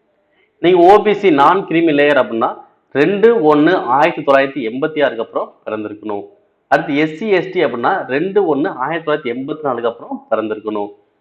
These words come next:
அதே மாதிரி பாத்தீங்கன்னா, இது இல்லாம இருப்பாங்க பாத்தீங்களா?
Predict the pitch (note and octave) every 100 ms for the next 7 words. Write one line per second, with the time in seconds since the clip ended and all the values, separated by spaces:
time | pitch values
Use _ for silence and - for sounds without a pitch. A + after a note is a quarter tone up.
0 | _ A#2+ B2 D#3+ E3 B2+ A2 G#2+ G#2 G#2+
1 | - _ _ _ _ _ _ _ _ -
2 | D3 C#3+ C#3 D3+ E3+ D#3 C3+ A#2+ A#2 G#2+
3 | A2 G#2